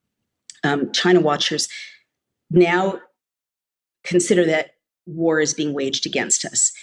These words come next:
and that the Chinese Communist Party doesn't wage war the same way that we in the West think war is waged, with armies and invasions and bombs.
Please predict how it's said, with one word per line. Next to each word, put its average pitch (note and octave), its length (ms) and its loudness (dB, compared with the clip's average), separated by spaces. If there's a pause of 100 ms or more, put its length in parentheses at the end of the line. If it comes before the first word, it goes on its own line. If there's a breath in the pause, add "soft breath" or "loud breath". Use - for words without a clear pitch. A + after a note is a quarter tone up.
(220 loud breath)
and D#3 300 2
that D#3 160 -4
the D#3 80 0
Chinese E3 400 2
Communist E3 420 0
Party D3+ 480 -4 (1040 soft breath)
doesn't F3+ 540 2
wage D3+ 420 -2
war D3 320 -6
the D3 100 -8
same D3 400 0
way C#3+ 300 -4
that C#3+ 340 -4 (140)
we D3+ 160 0
in D3+ 80 0
the C#3+ 80 -4
West C#3 460 -4
think C#3 320 -2 (120)
war C#3+ 560 0 (240)
is C#3+ 180 0
waged, - 540 -6
with C#3+ 240 -2 (140)
armies C#3+ 540 -2
and D3 100 -4
invasions C#3 640 -2
and C3+ 180 -8
bombs. A#2 440 -4